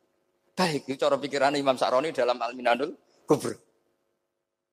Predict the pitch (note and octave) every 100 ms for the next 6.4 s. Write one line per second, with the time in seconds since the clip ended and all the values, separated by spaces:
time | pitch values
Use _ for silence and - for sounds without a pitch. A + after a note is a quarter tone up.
0 | _ _ _ _ _ _ _ _ _ _
1 | _ _ _ _ _ _ F#3+ A3 A#3+ B3
2 | A#3 B3+ A#3+ G#3+ G3+ G3 F#3 D#3+ D#3+ G3
3 | F3+ - C#3 D#3 D3+ F#3 D3+ C3 C3+ D#3
4 | D#3 A#2 A#2+ C#3 F#3+ F3+ - G#2 - C3
5 | C#3+ G2+ B2+ A2 - - D#3+ G3 _ _
6 | _ _ - C#3+